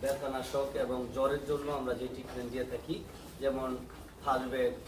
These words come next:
অথবা প্রথম আমরা যখন আনি তখন দেখা গেছে এস্টাবেট এবং দেখা গেছে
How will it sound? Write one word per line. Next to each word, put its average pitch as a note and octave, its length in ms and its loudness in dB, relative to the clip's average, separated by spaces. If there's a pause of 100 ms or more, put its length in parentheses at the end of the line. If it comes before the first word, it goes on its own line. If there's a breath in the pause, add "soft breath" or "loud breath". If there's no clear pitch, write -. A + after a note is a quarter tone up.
(200)
অথবা B2 280 -2
প্রথম C3 300 0
আমরা C3 220 0
যখন B2+ 260 0
আনি A#2+ 320 0 (440)
তখন C3 240 0
দেখা B2+ 260 2
গেছে B2 340 0 (420)
এস্টাবেট - 580 2
এবং B2 360 0
দেখা A#2+ 140 2
গেছে A#2+ 220 0